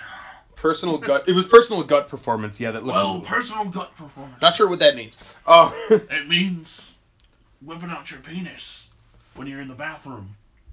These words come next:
Speaker 2: And, uh,
Speaker 1: What I want you to do is I want you to make sure you don't cut the seam of the pants down near around my nutsack, 'cause my bunghole hangs
Speaker 2: My
Speaker 1: lower.
Speaker 2: bunghole hangs.
Speaker 1: All right. Basically, what we stated here was that Nixon says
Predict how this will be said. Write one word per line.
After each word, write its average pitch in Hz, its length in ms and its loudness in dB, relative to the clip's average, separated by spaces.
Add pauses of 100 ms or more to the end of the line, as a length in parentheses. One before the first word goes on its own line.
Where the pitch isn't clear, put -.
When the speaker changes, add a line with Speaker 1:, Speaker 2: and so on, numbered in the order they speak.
(120)
Speaker 2:
And, 120 240 -20
uh, 117 280 -12
Speaker 1:
What 214 240 12
I 269 40 8
want 254 320 6
you 240 120 2
to 180 40 -10
do 226 280 8
is 175 180 6
I 170 60 8
want 180 200 6
you 170 60 -4
to 160 60 -4
make 160 180 2
sure 170 260 4
you 135 80 0
don't 143 220 -4
cut - 380 6
the 127 100 -10
seam 175 300 0
of 131 60 -10
the 107 60 -16
pants - 440 -6
down 139 280 0
near 135 140 -2
around 131 260 0
my 120 100 -4
nutsack, 131 580 0
'cause - 120 -20
my 120 140 -4
bunghole 127 540 0
hangs 117 260 -8
Speaker 2:
My 117 60 -4
Speaker 1:
lower. 117 160 0
Speaker 2:
bunghole 139 260 -14
hangs. 123 500 -16 (240)
Speaker 1:
All 147 60 4
right. 139 160 0 (460)
Basically, 185 760 8
what 151 320 4
we 147 160 2
stated 143 420 -4
here 131 240 -6
was 131 200 -12
that 131 180 -12
Nixon 143 320 -4
says 123 320 -12